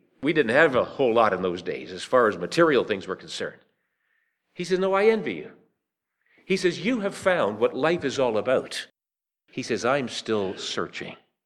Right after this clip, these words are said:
Maybe that's the language of your heart. Maybe you haven't said it in so many words. But perhaps you're still looking, wondering, pondering, searching for what life is all about.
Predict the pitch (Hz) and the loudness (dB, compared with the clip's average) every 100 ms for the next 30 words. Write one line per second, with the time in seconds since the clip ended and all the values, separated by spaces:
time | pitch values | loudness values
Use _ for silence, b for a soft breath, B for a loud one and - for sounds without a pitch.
0 | _ _ _ _ _ _ - 151 143 135 | _ _ _ _ _ _ -2 0 2 4
1 | 135 - 120 123 127 113 101 95 110 107 | 2 2 2 2 2 -2 -6 -6 -4 0
2 | 107 110 135 156 139 131 113 104 - 151 | 0 0 -2 0 -2 0 -2 -2 0 0
3 | 107 101 - 123 104 101 131 92 - - | -2 -4 -2 -2 -2 -2 -2 -4 -6 -8
4 | - - _ _ _ _ _ _ _ 135 | -8 -12 _ _ _ _ _ _ _ -10
5 | 135 139 175 175 147 120 - 143 123 120 | -6 -6 -6 -8 -8 -6 -4 -4 -2 -2
6 | 127 - - - _ _ _ - 120 131 | -4 -4 -12 -14 _ _ _ -2 2 2
7 | 123 85 69 - - 143 127 117 101 85 | 0 -6 -10 -12 -6 2 2 2 -2 -4
8 | 73 - _ - - 135 - 80 60 _ | -8 -20 _ -2 0 -2 -4 -8 -10 _
9 | _ _ _ _ _ _ _ _ _ 101 | _ _ _ _ _ _ _ _ _ -8
10 | 92 107 117 120 131 131 - - _ _ | -4 -4 -4 -4 -4 -8 -16 -20 _ _
11 | _ _ _ _ - 82 85 90 92 87 | _ _ _ _ -20 -12 -10 -8 -8 -10
12 | - - | -12 -18